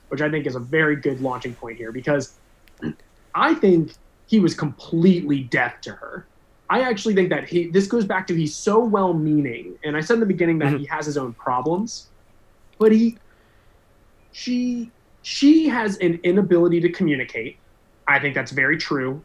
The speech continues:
Speaker 1: and she relishes her trauma in an unhealthy way
Speaker 2: Mm-hmm.
Speaker 1: and tries to find meaning in it, obviously. Like she said later, what did, if it doesn't mean something, then what was the point?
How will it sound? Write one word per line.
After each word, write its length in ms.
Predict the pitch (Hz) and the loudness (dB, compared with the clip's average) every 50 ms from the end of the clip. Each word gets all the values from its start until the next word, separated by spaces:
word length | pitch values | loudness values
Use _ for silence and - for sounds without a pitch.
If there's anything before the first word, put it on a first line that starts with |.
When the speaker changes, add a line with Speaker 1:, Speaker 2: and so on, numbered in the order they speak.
| _ - | _ -4
Speaker 1:
and 200 | 151 139 139 139 | -2 -2 -2 -4
she 200 | 135 - 151 147 | -6 -6 -6 -6
relishes 640 | 131 120 123 147 147 156 185 196 196 - 196 185 - - | -6 -4 -2 -2 0 0 0 0 0 0 0 0 0 -2
her 100 | 165 160 | -4 -4
trauma 460 | - - - 165 156 151 147 147 143 | -4 -4 -2 0 0 2 0 0 -2
in 140 | 135 139 143 | -2 -4 -4
an 100 | 135 135 | -4 -4
unhealthy 460 | 143 147 143 135 156 147 147 - 202 185 | -4 -6 -4 -4 -2 -4 -2 -2 -2 0
way 360 | 156 143 123 117 123 151 - _ - | 0 0 -2 -2 -4 -8 -10 _ -8
Speaker 2:
Mm-hmm. 200 | 120 120 113 135 | -6 -4 -2 -2
Speaker 1:
and 80 | 143 | -2
tries 180 | 151 147 139 131 | 0 -2 -2 -4
to 60 | 160 | -4
find 240 | 165 180 180 175 165 | -4 -2 0 0 0
meaning 300 | 151 139 135 131 131 127 | 0 -2 -2 -4 -4 -6
in 100 | 127 135 | -6 -6
it, 120 | 156 156 - - | -8 -8 -6 -2
obviously. 640 | 131 120 110 113 107 - - - 117 120 143 - _ _ _ _ - | 0 0 0 -2 -4 -8 -6 -6 -6 -8 -8 -10 _ _ _ _ -8
Like 140 | 143 139 - | -8 -6 -6
she 80 | 170 151 | -6 -4
said 180 | 170 160 147 | -2 -2 -2
later, 260 | 139 127 131 135 143 | -2 -4 -4 -4 -4
what 220 | 135 131 143 139 - | -4 -4 -4 -4 -2
did, 220 | 160 156 151 151 - _ _ - | -2 -4 -4 -6 -10 _ _ -8
if 100 | 165 147 | -6 -4
it 60 | 156 | -2
doesn't 240 | 151 185 175 175 175 | 0 0 2 2 2
mean 220 | 180 180 180 175 170 | 2 2 2 2 2
something, 420 | - - 170 170 165 165 165 160 | 0 -2 -2 0 0 0 -2 0
then 80 | 156 156 | 0 -2
what 100 | 147 - | -2 -4
was 100 | 160 - | -6 -6
the 60 | - 190 | -6 -6
point? 300 | - - 117 110 - | -8 -10 -14 -16 -16